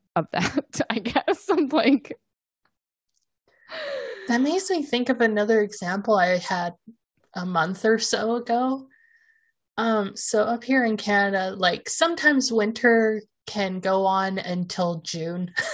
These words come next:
Speaker 1: Mm-hmm. <laughs>
Speaker 2: And overall, this past winter, it was not much of a winter.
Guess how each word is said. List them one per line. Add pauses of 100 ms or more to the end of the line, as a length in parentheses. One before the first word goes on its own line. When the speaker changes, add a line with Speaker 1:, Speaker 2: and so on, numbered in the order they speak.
(240)
Speaker 1:
Mm-hmm.
<laughs>
Speaker 2:
And (680)
overall,
this
past
winter, (640)
it
was
not
much
of
a
winter.